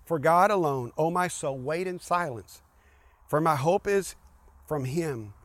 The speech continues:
For only he is my rock and my salvation, my fortress. I shall not be shaken." In other words, he's talking to himself. The psalmist is talking to himself here.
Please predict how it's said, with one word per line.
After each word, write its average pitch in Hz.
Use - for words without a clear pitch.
For -
only 202
he 240
is 190
my 190
rock 160
and 160
my 156
salvation, 143
my 147
fortress. 147
I 180
shall 175
not 156
be 143
shaken." 123
In 143
other 185
words, 135
he's 185
talking 156
to 135
himself. 127
The 143
psalmist 165
is 143
talking 165
to 160
himself 151
here. 127